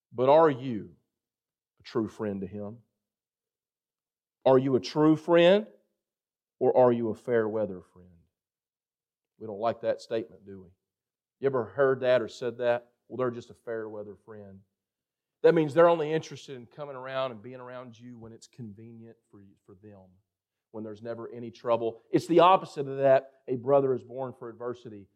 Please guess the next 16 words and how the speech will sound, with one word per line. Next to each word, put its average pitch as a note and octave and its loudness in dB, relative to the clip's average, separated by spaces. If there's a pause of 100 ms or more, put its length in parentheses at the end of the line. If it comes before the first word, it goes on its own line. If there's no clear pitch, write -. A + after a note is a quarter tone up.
(120)
A A#2+ -8
fair E3+ 6
weather D#3+ 6
friend C3 -8
is B2+ -8 (200)
the C3+ -8
moment D3 -2
things C#3 -8
get C#3 -8
the B2 -14
least C3+ -16
bit C#3 -4
tough, D#3+ 2 (300)
pew, - -18 (760)
they're G#2 -16
gone. F#2 -20